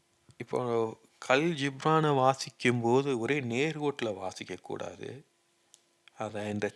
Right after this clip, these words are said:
சேனல்ல நான் உருவாக்கும் காணொளிகளைப் போல கோணலும் மாணலுமாக, வலைப்பின்னல் போல இங்கும் அங்குமாக தொடர்புபடுத்தி வாசிச்சீங்கன்னா நன்றாக புரிந்து கொள்ள முடியும். இப்போ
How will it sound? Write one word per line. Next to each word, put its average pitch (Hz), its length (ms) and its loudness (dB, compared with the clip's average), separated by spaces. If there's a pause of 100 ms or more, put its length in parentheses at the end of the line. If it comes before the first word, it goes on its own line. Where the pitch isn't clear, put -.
சேனல்ல 120 440 0
நான் 113 200 -2
உருவாக்கும் 110 600 0
காணொளிகளைப் 110 640 -4
போல 143 460 -4 (600)
கோணலும் 139 600 10
மாணலுமாக, 120 960 4 (920)
வலைப்பின்னல் 120 680 6
போல 113 360 4
இங்கும் 117 440 2
அங்குமாக 113 580 0 (120)
தொடர்புபடுத்தி 104 680 0
வாசிச்சீங்கன்னா 107 680 0
நன்றாக 127 520 2
புரிந்து 113 380 2
கொள்ள 107 220 -2
முடியும். 95 440 -6 (2000)
இப்போ 110 560 2